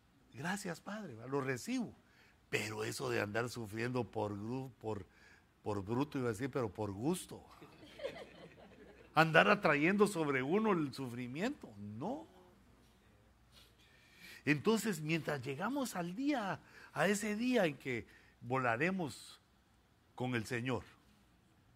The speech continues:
hay un tiempo de alivio que Dios nos da.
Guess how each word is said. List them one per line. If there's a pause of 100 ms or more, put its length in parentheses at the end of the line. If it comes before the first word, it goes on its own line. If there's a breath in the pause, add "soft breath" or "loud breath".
(1200 soft breath)
hay
un
tiempo
de
alivio
que
Dios
nos
da.